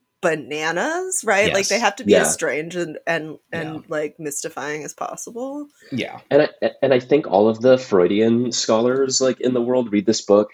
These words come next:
Speaker 3: and they pass away immediately because it's all about, like,
Speaker 1: <laughs>
Speaker 3: the mouth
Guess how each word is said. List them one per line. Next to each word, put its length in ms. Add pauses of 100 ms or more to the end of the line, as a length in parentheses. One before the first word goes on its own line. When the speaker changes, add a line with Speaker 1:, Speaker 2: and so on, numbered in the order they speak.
(100)
Speaker 3:
and 320
they 140 (200)
pass 300
away 280
immediately 480
because 260
it's 100
all 240
about, 320
like, 260
Speaker 1:
<laughs> 380
Speaker 3:
the 100
mouth 540